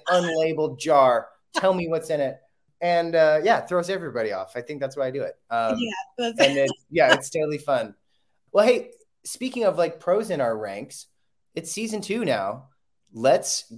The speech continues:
Speaker 1: get more sponsorships on here. You know, we've been sponsoring ourselves for a minute. The Centelligence Project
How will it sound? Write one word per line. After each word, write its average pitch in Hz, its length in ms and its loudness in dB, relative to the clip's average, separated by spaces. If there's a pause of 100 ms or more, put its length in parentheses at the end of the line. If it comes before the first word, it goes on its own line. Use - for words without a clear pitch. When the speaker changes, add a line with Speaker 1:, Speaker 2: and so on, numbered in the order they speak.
(460)
Speaker 1:
get 147 240 -2
more 165 200 -2
sponsorships 151 760 -4
on 101 140 -8
here. 101 120 -6
You 131 120 -2
know, 156 100 2
we've 156 100 -2
been 147 160 0
sponsoring 147 540 0
ourselves 156 640 0
for 135 320 0
a 135 80 0
minute. 123 460 0
The 135 140 2
Centelligence 135 680 -2
Project 131 680 0